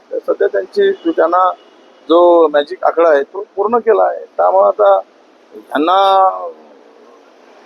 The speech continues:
हे राहिले काय ना गेले काय, यांचं आता इतकी मजबुरी आहे, यांना सोबत राहावंच लागेल.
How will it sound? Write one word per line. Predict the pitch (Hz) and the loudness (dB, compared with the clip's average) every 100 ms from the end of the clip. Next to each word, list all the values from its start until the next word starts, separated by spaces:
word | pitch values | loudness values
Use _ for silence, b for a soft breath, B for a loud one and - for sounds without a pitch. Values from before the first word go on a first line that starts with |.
| - - - - | -20 -20 -14 -2
हे | 135 160 | 2 4
राहिले | 139 151 180 | 4 2 2
काय | 190 208 208 | 2 2 0
ना | 214 | -2
गेले | 208 226 233 | 0 2 2
काय, | 196 180 170 160 _ _ _ _ _ _ _ _ _ _ - - - - - | 0 -6 -6 -14 _ _ _ _ _ _ _ _ _ _ -20 -20 -14 -10 -2
यांचं | 170 175 208 | -2 0 0
आता | 196 202 202 190 185 _ _ - | 2 2 2 0 -4 _ _ -20
इतकी | 170 - 190 | -14 -6 -4
मजबुरी | 170 196 214 202 | -2 0 0 2
आहे, | 160 151 143 | 2 2 -4
यांना | 80 180 90 - - _ _ _ _ _ - | -8 -4 -4 -4 -8 _ _ _ _ _ -2
सोबत | 170 190 196 | 0 2 2
राहावंच | 185 214 226 | 2 2 2
लागेल. | 202 160 139 | 0 0 -2